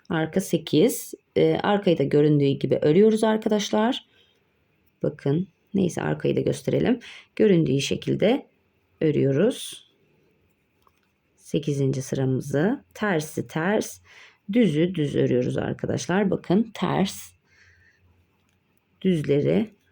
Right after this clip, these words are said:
düz olarak örüyorum. Üç tane düzüm var. Yanındaki dört düz. Dört tane düz oldu. Şimdi iki tane tersim var.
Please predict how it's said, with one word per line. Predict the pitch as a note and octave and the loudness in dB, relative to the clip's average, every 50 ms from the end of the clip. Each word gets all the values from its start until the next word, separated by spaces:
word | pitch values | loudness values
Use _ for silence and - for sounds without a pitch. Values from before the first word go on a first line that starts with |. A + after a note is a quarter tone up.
| _ _ _ _ _ - | _ _ _ _ _ -2
düz | F#3+ F#3 E3 | 0 2 2
olarak | D3+ C#3 C#3 C#3+ C#3 D#3+ F#3 G3+ G#3+ - - | 2 2 2 2 0 0 -2 -2 -4 -4 -2
örüyorum. | - D#3+ C#3+ C#3 C#3 C3 B2+ C3 C#3 F#3+ B3+ D4+ - _ _ _ _ _ _ _ _ _ _ _ _ _ _ _ _ _ _ _ _ _ | 0 0 2 2 0 0 0 2 2 2 2 0 -2 _ _ _ _ _ _ _ _ _ _ _ _ _ _ _ _ _ _ _ _ _
Üç | - F3 - - - | -8 -6 -6 -8 -8
tane | - D#3 C3+ C3 C3 C#3+ F3 F3+ F3 | -4 -2 -2 0 0 0 0 0 -2
düzüm | D#3 D3 C#3 C3+ C#3 C3 A#2+ G#2 | -2 -2 0 0 0 0 0 -2
var. | G2 G2+ D3 G3+ B3+ C4+ - - - - _ _ _ _ _ _ _ _ _ _ _ _ _ _ _ _ _ _ _ _ _ _ _ - | -2 -2 0 0 -2 -2 -4 -8 -10 -10 _ _ _ _ _ _ _ _ _ _ _ _ _ _ _ _ _ _ _ _ _ _ _ -2
Yanındaki | F3 E3 D#3 D3 C#3+ C#3 C#3+ C3 C3+ C#3 - - G3 A3 A3+ G#3 F#3 E3+ | 0 2 2 2 2 0 0 0 -2 -4 -2 0 2 2 2 2 0 0
dört | E3 D3+ C#3 C#3 C3+ - _ - | 0 0 0 -2 -4 -8 _ -4
düz. | A#2+ B2+ D3 F#3 A#3+ A#3+ - - - - - - _ _ _ _ _ - | 0 0 2 2 0 -2 -4 -10 -14 -16 -18 -20 _ _ _ _ _ -2
Dört | F#3 F3+ D#3 - | -2 -2 -2 -2
tane | - C3+ B2+ B2+ D3+ F#3 E3+ | -4 -4 -2 0 0 -2 -2
düz | D#3+ D3 C3+ | -4 -6 -4
oldu. | B2+ - - D3+ D3+ - B3 C4+ A#3+ - - - - - - - - - - _ _ _ _ | -4 -2 -2 -2 0 0 0 0 -2 -8 -18 -20 -20 -20 -20 -20 -20 -20 -20 _ _ _ _
Şimdi | - - - - B3 G3 D#3+ D3 C#3+ C3+ D#3 F3 G3+ A#3+ A#3 - - _ - - | -12 -4 0 2 4 4 4 4 2 2 2 4 2 2 0 -4 -12 _ -8 -6
iki | G3+ G3 - G#3 G3+ | -6 -4 -4 -6 -4
tane | - E3+ C#3+ C3+ B2 B2 A#2+ - | -2 -2 0 0 0 -2 -2 -4
tersim | - - D3+ D#3 D#3+ D#3+ D#3+ - - G3 G3 G3 G3 | -4 -4 -2 -2 -2 -4 -4 0 2 4 4 6 6
var. | G3 G3+ G3+ G#3 A3 A3 - - - | 6 6 4 4 2 0 -2 -8 -18